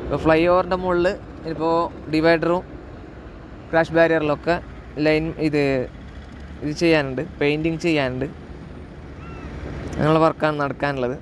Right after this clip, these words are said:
ഇപ്പോൾ ഈ ഇവിടെയുള്ള ഈ ബിൽഡിംഗ് ഇപ്പം അങ്ങനെ തന്നെ പൊളിക്കാണ്ടുണ്ട്. അപ്പോൾ ആ ഭാഗത്ത് തന്നെ ഇപ്പോൾ ഡ്രെയിനേജിൻ്റെ വർക്ക് നടന്നിട്ടുണ്ട് കേട്ടോ. ആ ബിൽഡിങ്ങിനനുസരിച്ചിട്ട് തന്നെ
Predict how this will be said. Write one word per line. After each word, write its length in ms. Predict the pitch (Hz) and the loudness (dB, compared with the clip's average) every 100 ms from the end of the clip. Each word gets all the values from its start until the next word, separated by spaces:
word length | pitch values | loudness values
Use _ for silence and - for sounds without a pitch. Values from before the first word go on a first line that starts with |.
| - 107 | -10 -6
ഇപ്പോൾ 220 | 143 139 147 | -4 0 0
ഈ 40 | 156 139 - - - 147 | 0 -2 -12 -14 -4 2
ഇവിടെയുള്ള 340 | 160 170 175 165 | 4 4 6 4
ഈ 20 | 170 170 | 2 2
ബിൽഡിംഗ് 380 | 165 170 170 175 | 0 0 0 -2
ഇപ്പം 240 | - 180 - - - - - - - - - - - - - - | -2 -4 -4 -12 -16 -16 -16 -14 -12 -12 -12 -12 -12 -10 -4 0
അങ്ങനെ 180 | 156 156 | 4 4
തന്നെ 200 | 156 156 - - 151 | 4 2 -2 -4 0
പൊളിക്കാണ്ടുണ്ട്. 680 | 156 - 165 165 156 139 139 135 | 0 2 4 4 2 -2 -2 0
അപ്പോൾ 160 | 147 156 135 | 0 2 2
ആ 20 | 156 156 | 2 4
ഭാഗത്ത് 320 | 156 156 147 151 | 2 2 0 -2
തന്നെ 180 | 151 170 - - - - - - - - - - - - | -2 -4 -8 -16 -16 -18 -18 -18 -18 -18 -16 -16 -14 0
ഇപ്പോൾ 160 | 151 147 | 2 6
ഡ്രെയിനേജിൻ്റെ 560 | 165 170 175 175 165 165 | 6 6 4 2 2 4
വർക്ക് 200 | 160 170 165 | 2 2 0
നടന്നിട്ടുണ്ട് 400 | 151 139 131 131 | 0 -2 -4 -2
കേട്ടോ. 160 | 131 117 - - - - - - | -2 -4 -8 -18 -18 -18 -8 0
ആ 20 | 147 156 | 2 4
ബിൽഡിങ്ങിനനുസരിച്ചിട്ട് 760 | 151 156 151 151 156 143 143 | 4 2 2 0 0 -2 0
തന്നെ 140 | 151 | 0